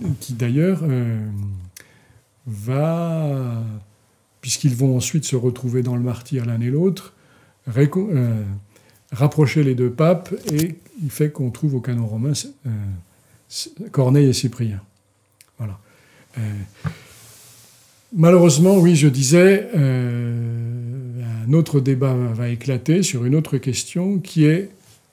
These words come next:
la question du baptême des hérétiques. Un tel ayant été baptisé dans une secte qui n'est pas en communion avec l'évêque, euh, ou avec la communion générale, quand il revient dans la grande église, qu'est-ce qu'on fait ?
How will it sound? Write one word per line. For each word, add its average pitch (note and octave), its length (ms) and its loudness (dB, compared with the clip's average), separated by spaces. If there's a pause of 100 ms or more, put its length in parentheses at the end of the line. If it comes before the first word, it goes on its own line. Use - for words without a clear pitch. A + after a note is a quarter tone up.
(120)
la C3 60 -8
question C3 300 -4
du D3+ 100 0
baptême B2+ 300 -2
des C3 180 0
hérétiques. A#2+ 500 -6 (1700)
Un E3+ 120 6
tel D#3+ 320 6 (120)
ayant C#3+ 220 6
été D3 280 0
baptisé C#3 500 0
dans C3 140 0
une A2+ 220 -2
secte F#3 540 0 (1700)
qui E3 160 4
n'est D#3 80 6
pas D3 240 2
en C3 60 2
communion B2 640 0 (340)
avec C3 320 -2
l'évêque, C3 540 0 (560)
euh, A#2 480 -4
ou A#2 80 -4
avec A#2+ 160 -4
la C#3 80 0
communion A#2+ 340 -2
générale, A#2+ 600 -2 (500)
quand G3 360 6
il E3+ 140 8
revient D#3 560 8
dans C#3 100 4
la C3 120 0
grande B2 240 0
église, D#3 400 0
qu'est-ce D#3 200 -2
qu'on C#3+ 160 -2
fait ? - 220 -12